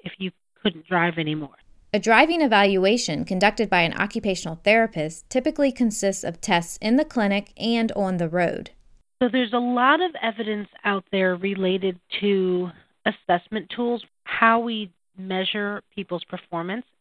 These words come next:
Speaker 1: and determine whether or not they, they can't drive. Uh, an O T driving evaluation looks at all areas of performance that are used while you're driving. So it typically includes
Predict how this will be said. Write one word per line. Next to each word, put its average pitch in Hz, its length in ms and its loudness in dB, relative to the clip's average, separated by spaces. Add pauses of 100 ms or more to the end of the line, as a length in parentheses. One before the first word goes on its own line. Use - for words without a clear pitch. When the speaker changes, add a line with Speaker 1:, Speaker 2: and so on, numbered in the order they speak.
Speaker 1:
and 180 100 -10
determine 180 460 -6
whether 175 300 -4
or 165 40 -6
not 165 300 -8
they, 160 340 -8
they 160 120 -10
can't 147 280 -10
drive. 131 300 -8 (800)
Uh, 220 240 4
an 240 80 0
O 302 140 2 (260)
T 302 140 -2
driving 226 440 -2
evaluation 175 1040 0 (200)
looks 202 380 0 (240)
at 185 320 0 (100)
all 202 300 0 (100)
areas 214 540 -2 (180)
of 175 260 -4 (120)
performance 202 720 -2 (400)
that 196 180 4
are 185 120 4
used 185 560 -4 (580)
while 175 320 2
you're 170 200 -6
driving. 151 440 -4 (440)
So 190 100 2
it 190 140 -2 (120)
typically 247 540 -4
includes 202 640 -4